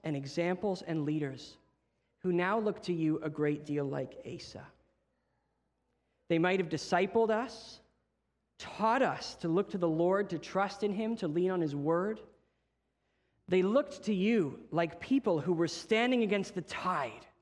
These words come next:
maybe they had even proven their mettle against some false teacher in the past or some powerful cultural movement that was pressuring the church. And then a new challenge came,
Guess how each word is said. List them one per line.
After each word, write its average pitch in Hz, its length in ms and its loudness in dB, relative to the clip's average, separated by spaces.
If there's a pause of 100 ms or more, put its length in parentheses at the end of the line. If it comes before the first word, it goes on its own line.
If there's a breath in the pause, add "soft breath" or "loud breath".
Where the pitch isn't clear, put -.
(680)
maybe 294 220 6
they 240 100 8
had 226 140 6
even 247 260 4
proven 285 600 4
their 202 200 6
mettle 202 600 4
against 202 520 0
some 247 360 2
false 262 480 4
teacher 254 340 0
in 214 160 0
the 196 60 0
past - 720 0 (320 loud breath)
or 196 140 2
some 214 260 2
powerful 247 540 4
cultural 233 560 2
movement 208 380 4
that 165 100 -4
was 175 100 -2
pressuring 240 560 2
the 196 60 2
church. - 600 -2 (380 loud breath)
And 240 180 6
then 320 200 8
a 262 120 4
new 285 300 8
challenge 269 640 4
came, 156 440 -2